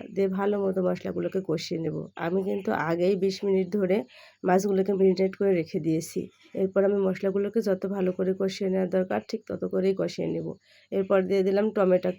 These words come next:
মানে, কেটে নিয়েছিলাম। আসলে খুব কুচি করে টমেটোগুলোকে কাটতে আমার ভালো লাগে না,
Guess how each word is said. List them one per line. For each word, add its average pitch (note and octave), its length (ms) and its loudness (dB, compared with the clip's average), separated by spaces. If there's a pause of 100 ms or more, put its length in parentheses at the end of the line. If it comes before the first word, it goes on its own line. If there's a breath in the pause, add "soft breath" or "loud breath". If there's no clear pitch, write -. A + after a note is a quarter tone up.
(120)
মানে, F#3 280 0
কেটে F#3+ 320 -2
নিয়েছিলাম। F#3+ 460 2
আসলে G3 240 -4
খুব G3 200 -2
কুচি - 280 -10
করে G3 180 0
টমেটোগুলোকে F#3+ 720 -2
কাটতে F3+ 340 -2
আমার F3+ 180 0
ভালো E3+ 220 -2
লাগে E3+ 260 0
না, E3+ 120 -2